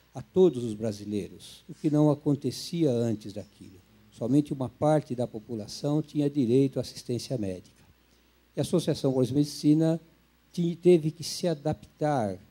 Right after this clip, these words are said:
às diferentes fases das nossas políticas de saúde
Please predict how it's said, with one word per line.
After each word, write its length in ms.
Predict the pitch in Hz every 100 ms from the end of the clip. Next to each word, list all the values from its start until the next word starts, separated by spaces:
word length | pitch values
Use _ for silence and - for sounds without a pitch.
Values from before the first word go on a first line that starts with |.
| _ _ _ _ _ -
às 560 | 127 127 123 - - _ 107
diferentes 800 | 120 - 117 143 202 196 185 -
fases 880 | - 139 147 131 104 101 98 - - _ _ _
das 220 | 110 107
nossas 400 | 110 156 156 151
políticas 640 | - 127 120 135 131 123 107
de 100 | -
saúde 720 | - 160 123 143 143 156